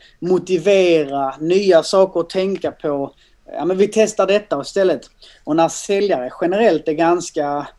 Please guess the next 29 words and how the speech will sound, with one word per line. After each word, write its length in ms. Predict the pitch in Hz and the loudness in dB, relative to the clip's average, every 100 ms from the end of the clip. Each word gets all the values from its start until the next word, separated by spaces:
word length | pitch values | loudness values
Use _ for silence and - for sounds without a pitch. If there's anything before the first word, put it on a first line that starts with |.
| _ _ _ _ _ _ _ _ _ _ - | _ _ _ _ _ _ _ _ _ _ -8
mo-, 260 | 175 202 208 | 0 0 0
m-, 220 | 196 185 - - - _ _ | -2 -4 -12 -20 -20 _ _
inte 520 | 208 202 233 233 - 147 | -2 6 6 6 0 0
så, 420 | 220 247 254 247 | 4 6 6 4
eh, 260 | 247 240 202 - _ _ _ _ _ _ | 4 2 -2 -10 _ _ _ _ _ _
medgörliga, 960 | 185 214 233 226 196 156 147 143 139 - | 2 6 6 6 6 4 2 -2 -6 -10
dålig 1040 | 143 135 196 208 214 190 175 170 170 160 151 - | -14 2 4 8 6 6 6 6 4 0 -4 -6
energi, 640 | 180 180 - 208 175 156 | -4 -4 2 2 4 0
dålig, 1040 | 143 135 180 190 196 175 160 160 156 160 - _ _ _ - _ _ | -4 -6 -2 2 2 0 -2 -2 -4 -6 -8 _ _ _ -20 _ _
ja, 180 | 170 151 165 | -4 -4 -2
respons 760 | 160 180 - - 220 156 143 - | 0 0 -2 4 4 4 -2 -4
generellt. 460 | 180 190 175 131 | -2 2 0 0
Då 80 | 156 | -2
var, 220 | 170 190 | 2 2
hade 160 | 185 208 | 2 0
vi 80 | 175 | 0
ett 80 | 190 | -2
uppstartsmöte 680 | 196 - 147 170 151 190 | -2 -4 -4 -4 -4 -2
en 120 | 170 165 | -2 -2
gång 220 | 160 143 | -2 -2
och 80 | 151 | -2
då 100 | 180 | 2
var 180 | 180 | 2
det 80 | 170 | 0
fruktansvärt 760 | 165 202 226 - 156 151 208 147 | -4 -4 -4 -4 -8 0 0 0
dålig 260 | 180 156 | -2 -4
respons, 500 | 143 - 156 131 - | -6 -8 -8 -6 -8
och 60 | 151 | -4
då, 320 | 170 156 | -2 -2